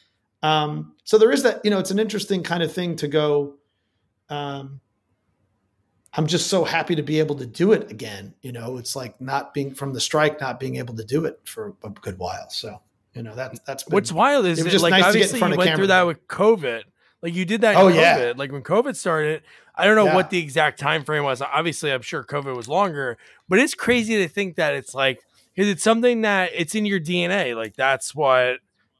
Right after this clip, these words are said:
Speaker 2: you do. You know, you
Speaker 1: I'm a perf-,
Speaker 2: audition,
Speaker 1: I'm a
Speaker 2: you
Speaker 1: storyteller. I'm a
Speaker 2: self-tape
Speaker 1: performer. And
Speaker 2: narrative.
Speaker 1: then, and all of a sudden
Speaker 2: Yeah.
Speaker 1: you can't, you can't tell that story. It's like, okay, yeah. <laughs>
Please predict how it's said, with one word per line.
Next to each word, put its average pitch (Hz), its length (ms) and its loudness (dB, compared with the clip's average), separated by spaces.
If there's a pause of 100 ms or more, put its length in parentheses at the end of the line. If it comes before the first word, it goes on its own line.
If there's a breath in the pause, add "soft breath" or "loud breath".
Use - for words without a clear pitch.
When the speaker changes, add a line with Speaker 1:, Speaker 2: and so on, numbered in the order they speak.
Speaker 2:
you 147 180 -6
do. 175 420 2 (180)
You 147 120 -4
know, 139 100 0
you 139 180 0
Speaker 1:
I'm 127 60 2
a 120 40 0
perf-, - 40 -6
Speaker 2:
audition, 185 380 0
Speaker 1:
I'm 180 100 0
a - 20 0
Speaker 2:
you 170 60 2
Speaker 1:
storyteller. 202 260 0 (300)
I'm 147 40 -4
a 151 40 -4
Speaker 2:
self-tape 190 220 2
Speaker 1:
performer. 185 180 2
And 139 120 -4
Speaker 2:
narrative. 156 200 -2
Speaker 1:
then, 160 60 0
and 170 80 2
all 175 80 4
of 180 60 -2
a 180 60 0
sudden 175 200 2
Speaker 2:
Yeah. 170 120 0
Speaker 1:
you - 40 2
can't, 170 300 2
you 165 80 -6
can't 165 240 -2
tell 160 140 -2
that 156 180 0
story. - 300 -4
It's - 120 -12
like, 143 180 -8
okay, 156 220 -6
yeah. 165 320 -6
<laughs> - 260 -4